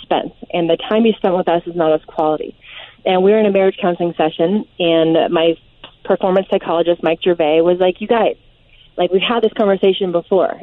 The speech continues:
You guys are not taking care of your fourteen forty." And I was like, "What, what is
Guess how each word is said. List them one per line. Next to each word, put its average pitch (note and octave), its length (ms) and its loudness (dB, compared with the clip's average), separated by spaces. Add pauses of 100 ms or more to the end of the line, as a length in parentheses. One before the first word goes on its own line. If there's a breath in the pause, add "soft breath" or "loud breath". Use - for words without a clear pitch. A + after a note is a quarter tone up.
You F#3 140 -10
guys G3 260 2 (160)
are F3+ 160 -2
not F3+ 240 -4
taking F#3 240 -4
care A3 160 2
of G3 80 0
your E3+ 160 -4
fourteen E3+ 400 -2
forty." A#3 340 -2 (680 loud breath)
And F#3 360 0 (240)
I G#3+ 100 0
was A3 160 2
like, G3 140 0
"What, A#3+ 260 0
what C#4 460 2
is A3 120 4